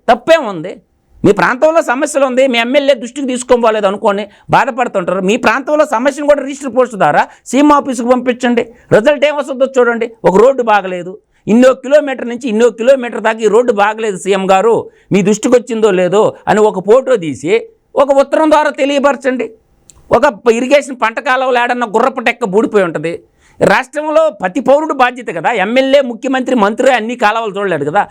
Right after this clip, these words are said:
స్థానికంగా ఉన్న ప్రజలు కూడా ఏం చేయాలంటే ఆ యొక్క ఫోటోలు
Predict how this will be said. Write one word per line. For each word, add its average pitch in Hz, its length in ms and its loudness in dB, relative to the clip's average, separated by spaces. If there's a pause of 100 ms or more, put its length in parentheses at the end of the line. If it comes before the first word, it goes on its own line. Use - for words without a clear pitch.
(220)
స్థానికంగా 294 580 0
ఉన్న 302 120 -2 (100)
ప్రజలు 220 320 -2
కూడా 277 200 2
ఏం 262 120 -4
చేయాలంటే 254 420 0 (380)
ఆ 202 120 4
యొక్క 208 180 -2 (100)
ఫోటోలు 262 320 2